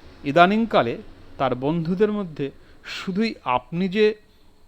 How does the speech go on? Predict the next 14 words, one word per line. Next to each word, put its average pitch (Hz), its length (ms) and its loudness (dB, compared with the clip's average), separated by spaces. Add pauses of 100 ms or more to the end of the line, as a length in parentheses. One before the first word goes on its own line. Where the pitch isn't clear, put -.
(720)
লেডি 139 240 0
ফ্রান্সিসের 175 580 -4
খবর 190 380 -4
নিচ্ছেন 208 340 -6
তা 185 180 -4
কিন্তু 202 260 -8
নয়। 208 340 -2 (500)
মাত্র 143 460 -4
দু 156 140 -8
সপ্তাহখানেক 208 920 -4
আগেই 147 480 -2 (560)
আরেকটি 202 520 -4
লোক 135 260 -4 (400)
একই 147 680 2